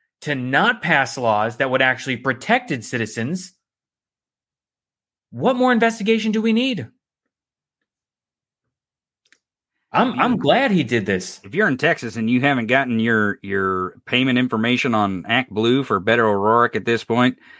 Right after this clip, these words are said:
Speaker 2: uh, you're not doing it correctly. Um, Janie, there's a lot of comments rolling in here about Beto.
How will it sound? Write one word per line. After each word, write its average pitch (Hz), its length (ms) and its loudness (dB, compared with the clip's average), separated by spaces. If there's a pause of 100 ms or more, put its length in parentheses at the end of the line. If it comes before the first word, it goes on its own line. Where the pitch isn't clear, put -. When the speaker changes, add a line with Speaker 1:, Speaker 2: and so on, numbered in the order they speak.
(140)
Speaker 2:
uh, 87 100 -8
you're 95 180 -2
not 104 200 0
doing 113 280 0
it 92 140 -4
correctly. 98 460 -2 (400)
Um, 92 440 -2 (400)
Janie, 113 360 0
there's 107 320 -2
a 113 40 0
lot 120 180 2
of 101 60 -8
comments 110 380 0
rolling 104 320 -2
in 101 100 -4
here 101 140 -2
about 92 240 -2
Beto. 98 220 0